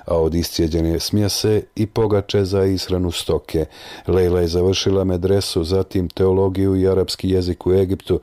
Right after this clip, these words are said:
te studij islamologije u Njemačkoj. Trenutno radi kao vanredni docent Visoke katoličke škole u Freiburgu, a sa projektom u Bosni i Hercegovini ljudima nastoji približiti dio mogućnosti koje zemlja nudi,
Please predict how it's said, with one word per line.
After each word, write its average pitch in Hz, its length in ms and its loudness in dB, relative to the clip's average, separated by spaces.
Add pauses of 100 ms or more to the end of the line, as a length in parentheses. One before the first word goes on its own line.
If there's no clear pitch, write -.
(320)
te 127 140 0
studij 117 440 0
islamologije 95 760 0
u 85 80 0
Njemačkoj. 80 600 -2 (180)
Trenutno 87 500 -2
radi 98 320 0
kao 87 280 0
vanredni 95 480 -2
docent 95 480 -2
Visoke 95 440 0
katoličke 87 640 -2 (120)
škole 92 280 2
u 82 60 0
Freiburgu, 92 580 0 (320)
a 110 100 -2
sa 104 160 -2
projektom 117 540 0
u 101 80 0
Bosni 104 360 -2
i 87 40 -2
Hercegovini 107 680 0
ljudima 104 400 0
nastoji 101 440 0
približiti 95 680 0
dio 101 300 2
mogućnosti 90 680 -2
koje 90 240 0
zemlja 85 320 0
nudi, 85 380 0